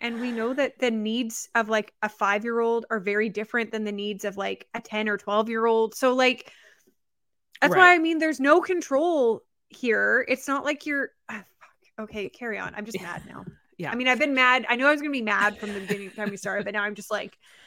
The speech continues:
Speaker 1: mad on, like, different spheres of
Speaker 2: Right.
Speaker 1: anger.
Speaker 2: You can be mad on all levels. Um, so what we
Speaker 1: Ah.
Speaker 2: see out of this really is that the malnourished children, honestly, I mean, I couldn't just help but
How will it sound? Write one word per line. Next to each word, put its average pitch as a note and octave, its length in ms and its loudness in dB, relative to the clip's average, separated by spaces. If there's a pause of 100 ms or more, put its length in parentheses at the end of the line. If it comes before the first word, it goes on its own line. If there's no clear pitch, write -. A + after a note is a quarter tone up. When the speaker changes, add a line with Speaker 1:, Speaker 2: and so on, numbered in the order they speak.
(280)
Speaker 1:
mad A#3+ 300 8
on, B3 120 2
like, A3 220 -2
different G#3+ 460 -4
spheres G3 640 -8
of F#3 180 -12
Speaker 2:
Right. F#3+ 300 8
Speaker 1:
anger. - 340 -10
Speaker 2:
You D4 220 6
can G4 120 2
be A#3 120 4
mad G3+ 360 2
on F3 200 0
all F#3+ 280 0
levels. - 640 -8 (220)
Um, C#3+ 640 4
so A#3 280 4
what G#3+ 360 6
we C4+ 80 0
Speaker 1:
Ah. B3 40 0
Speaker 2:
see G#3+ 280 0
out E3+ 100 4
of D#3 80 -2
this D3+ 240 -4
really C#3 240 -4
is C#3+ 140 -4
that D3 200 -4
the D3+ 300 -4
malnourished E3+ 600 -2
children, C#3+ 500 -6 (180)
honestly, G3 640 0
I D3+ 100 0
mean, D#3+ 260 -8 (360)
I D#3 100 -2
couldn't E3+ 360 -6
just D3+ 200 -14
help D#3+ 360 -8
but - 100 -10